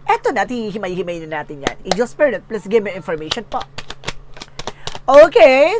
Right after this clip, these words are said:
so this is something, the Five of Cups. A disappointment, no? Or may mga bagay pagsisisi, panghihinayang kang nararamdaman as of now, no? Or maaaring ngayong buwan ng January, maaaring magkaroon ng,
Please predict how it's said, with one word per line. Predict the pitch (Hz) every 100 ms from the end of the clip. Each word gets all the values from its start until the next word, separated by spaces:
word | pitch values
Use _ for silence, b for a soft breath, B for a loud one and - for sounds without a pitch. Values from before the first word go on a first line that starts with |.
| 415
so | 285
this | 294 285
is | 277
something, | 285 254 269 254
the | 262
Five | 247
of | 220 -
Cups. | 196 - - - B B -
A | 277
disappointment, | 254 285 277 254 220 202 175 -
no? | 196 240 B B B
Or | 226 254
may | 294 320
mga | 320 254
bagay | 214 208
pagsisisi, | 233 214 214 - 220 240
panghihinayang | 226 214 190 202 185 185
kang | 185 208 190
nararamdaman | 185 170 165 160 170 160 151 147 120
as | 165 165
of | 175 160
now, | 143 95
no? | 147 196 - B B -
Or |
maaaring | 262 269 254 262 254
ngayong | 226 254 262 214
buwan | 220 254 254
ng |
January, | 226 220 233 226 269 339 494 277
maaaring | 247 240 247 240
magkaroon | 202 247 220 214
ng, | 214